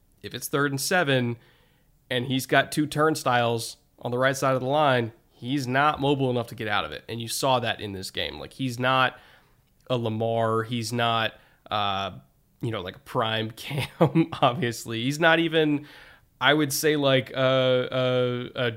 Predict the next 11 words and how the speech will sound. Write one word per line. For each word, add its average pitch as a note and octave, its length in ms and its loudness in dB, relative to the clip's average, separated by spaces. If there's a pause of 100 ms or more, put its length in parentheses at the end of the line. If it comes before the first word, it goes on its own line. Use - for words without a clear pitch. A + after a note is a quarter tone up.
Mac C3+ 300 2
Jones B2+ 680 -2 (800)
in A#2+ 180 -2
terms A#2+ 420 -2
of A2 300 -2 (320)
niftiness A#2+ 640 -2
in F#2 80 -10
the F2+ 60 -14
pocket. - 580 -10
'Cause A2+ 160 -12
Mac, E3+ 480 2